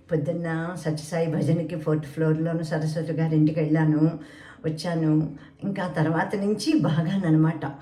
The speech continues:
అక్కడ ఆ సత్సంగం సభ్యులతోటి ఎవరైతే పాడటానికి వచ్చారో సత్యసాయి భ-, భజన సంఘం వాళ్ళతోటి కూడా మాట్లాడాను. వాళ్ళు, నేను స-, సాయి చాలీసా చదువుతుంటే మీరు,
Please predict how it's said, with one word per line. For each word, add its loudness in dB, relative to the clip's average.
అక్కడ -6
ఆ -4
సత్సంగం -2
సభ్యులతోటి 0
ఎవరైతే -2
పాడటానికి -4
వచ్చారో -2
సత్యసాయి -2
భ-, 4
భజన 0
సంఘం 0
వాళ్ళతోటి -4
కూడా 0
మాట్లాడాను. 2
వాళ్ళు, -4
నేను -4
స-, -10
సాయి 2
చాలీసా -2
చదువుతుంటే -2
మీరు, 2